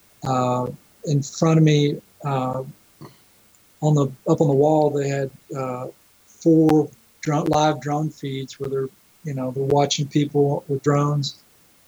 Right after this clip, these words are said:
uh, tracking cars, following them, um, so-called terrorists. And behind me, you had a Raytheon guy who had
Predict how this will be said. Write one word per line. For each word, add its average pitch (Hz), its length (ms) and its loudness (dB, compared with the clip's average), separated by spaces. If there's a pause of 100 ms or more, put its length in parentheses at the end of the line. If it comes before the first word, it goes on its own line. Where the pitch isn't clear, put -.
(200)
uh, 135 220 -4
tracking 143 420 0
cars, 139 800 0
following 139 340 0
them, 139 240 -2 (640)
um, 131 580 -6 (720)
so-called 147 460 0
terrorists. 143 640 0
And 139 160 -6
behind 151 380 0
me, 147 100 -2
you 139 120 -4
had 139 100 -4
a 135 40 -2
Raytheon 139 600 -4
guy 135 220 -2
who 131 100 -2
had 135 160 -2